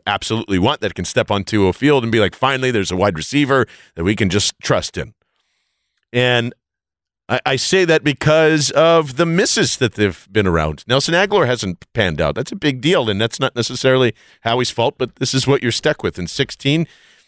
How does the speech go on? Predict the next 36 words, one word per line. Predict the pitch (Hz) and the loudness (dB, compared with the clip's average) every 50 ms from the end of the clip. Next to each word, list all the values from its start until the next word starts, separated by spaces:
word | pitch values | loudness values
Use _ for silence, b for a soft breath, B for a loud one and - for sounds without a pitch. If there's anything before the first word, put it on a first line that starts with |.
| b _ | b _
you | 120 123 | -2 0
didn't | 120 147 147 135 | 0 0 0 0
really | 139 139 139 139 | 2 2 4 4
address | 135 131 117 147 147 - - | 2 2 2 0 0 0 -2
it. | 151 151 | -2 -2
In | 156 151 | 0 0
seventeen, | - - 180 180 180 147 - - 117 101 | 2 2 0 0 0 -4 -4 -4 -4 -2
you | 98 98 | 0 0
went, | 117 131 123 - 110 | 0 0 0 -2 -2
uh, | 135 139 127 117 117 113 113 120 120 123 - | 0 2 2 2 2 2 2 2 0 -2 -2
you | - 143 | 0 0
know, | 131 120 | 0 -2
fr-, | - - 131 | -2 -8 -8
the, | 139 131 123 120 | -2 -2 0 0
the | 107 123 113 | 0 -2 -2
free | - - 135 143 | 0 0 0 0
agent | 156 170 135 131 113 101 | 0 0 -2 -2 0 2
route, | 117 131 123 | 0 2 2
and, | 113 117 107 - _ _ _ _ | 0 -4 -4 -8 _ _ _ _
and | 110 117 107 - | -2 -2 0 0
I | - 123 151 160 | 0 0 0 -2
think | - - 139 123 101 | -2 -2 -4 -4 -4
that | 113 110 | -4 -2
that's | 110 127 127 - - | -2 -2 -2 -2 -2
what's | 117 123 107 - - | -2 -2 -2 0 -2
definitely | 123 127 - - 113 107 | -2 -2 -2 -2 -2 -2
gonna | 95 98 104 95 | -2 0 -2 0
happen | 87 104 104 - - 90 85 87 - _ _ _ _ _ _ _ _ - | 0 -2 -2 -2 -2 -2 -4 -4 -6 _ _ _ _ _ _ _ _ -2
more | 98 107 123 120 110 | 0 2 4 4 2
and | 107 107 | 2 2
more | 110 110 104 104 | 2 2 2 2
that | 101 98 95 | 2 2 0
I | 85 | 0
think | - 110 104 92 | 0 -2 -4 -2
about | 80 69 65 62 64 | -4 -4 -4 -6 -8
it. | - | -12